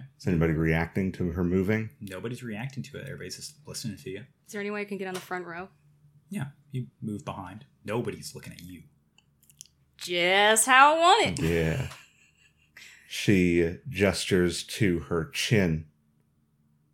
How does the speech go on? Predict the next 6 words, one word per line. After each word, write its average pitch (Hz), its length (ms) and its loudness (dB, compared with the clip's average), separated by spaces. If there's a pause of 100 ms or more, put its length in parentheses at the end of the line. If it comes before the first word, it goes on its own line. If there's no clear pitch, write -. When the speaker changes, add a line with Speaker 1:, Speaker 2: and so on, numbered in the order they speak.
(720)
Speaker 1:
which 92 260 0
has 85 280 -2
a, 82 240 -4 (360)
a 90 80 0
chunk - 540 -2
missing. 85 500 -4